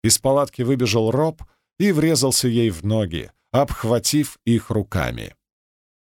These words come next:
«Не надо», — попросил он, — «не уходи». Вик присела и обняла младшего братишку.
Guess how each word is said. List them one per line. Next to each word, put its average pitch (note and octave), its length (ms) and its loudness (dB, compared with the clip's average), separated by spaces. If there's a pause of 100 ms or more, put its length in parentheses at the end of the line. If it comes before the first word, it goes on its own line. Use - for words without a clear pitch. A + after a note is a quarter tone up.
(180)
«Не F3+ 180 2
надо», — C#3 560 0 (160)
попросил B2+ 520 0
он, — F2 280 -2 (420)
«не G3 140 2
уходи». D#3 720 -2 (1300)
Вик F#3+ 240 0
присела D3+ 500 0
и D3 80 2
обняла B2+ 640 0
младшего A2+ 540 0
братишку. F2+ 840 -4